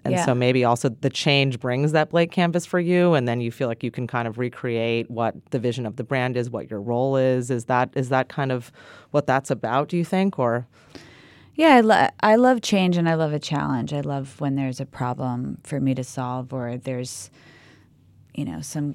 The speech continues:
Speaker 2: some clear parameters to create within. So as we've grown the company, my, my role has changed,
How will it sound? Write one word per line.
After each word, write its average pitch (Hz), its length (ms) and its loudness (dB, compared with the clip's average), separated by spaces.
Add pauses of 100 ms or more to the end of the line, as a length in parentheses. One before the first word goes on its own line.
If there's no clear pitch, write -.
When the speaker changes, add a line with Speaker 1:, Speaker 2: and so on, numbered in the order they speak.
Speaker 2:
some 139 240 -6
clear 156 380 2
parameters 143 720 0
to 147 100 -4
create 143 300 -2
within. 135 580 0 (1000)
So 147 400 2 (240)
as 180 280 8
we've 175 260 6
grown 165 240 2
the 156 100 0
company, 147 840 0 (140)
my, 143 520 0
my 156 160 2
role 151 360 4
has 143 240 -2
changed, 143 600 -4